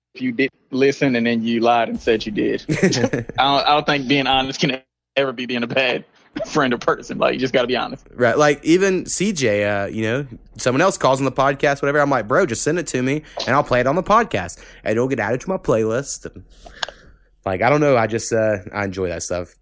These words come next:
Speaker 2: Uh, all right. My number three, and
Speaker 1: You
Speaker 2: this will
Speaker 1: gotta
Speaker 2: be
Speaker 1: process, man.
Speaker 2: my last sort of mainstream person. And I wanted to bring it up because on the Best of Music Spinoff five,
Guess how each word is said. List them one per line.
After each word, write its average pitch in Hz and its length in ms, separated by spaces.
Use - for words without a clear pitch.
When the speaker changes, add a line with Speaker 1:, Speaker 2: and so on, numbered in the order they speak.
Speaker 2:
Uh, 107 280
all 170 80
right. 147 200
My 147 120
number 175 240
three, 139 340
and 131 100
Speaker 1:
You 147 60
Speaker 2:
this - 100
will 156 60
Speaker 1:
gotta 143 40
Speaker 2:
be 151 60
Speaker 1:
process, 120 180
man. 123 160
Speaker 2:
my 131 180
last 139 480
sort 135 200
of 117 80
mainstream 117 580
person. 113 520
And 123 320
I 123 100
wanted 170 240
to - 60
bring 147 180
it 135 80
up 131 180
because 131 580
on 147 500
the 131 540
Best 170 420
of 151 260
Music 139 400
Spinoff 123 460
five, 147 1080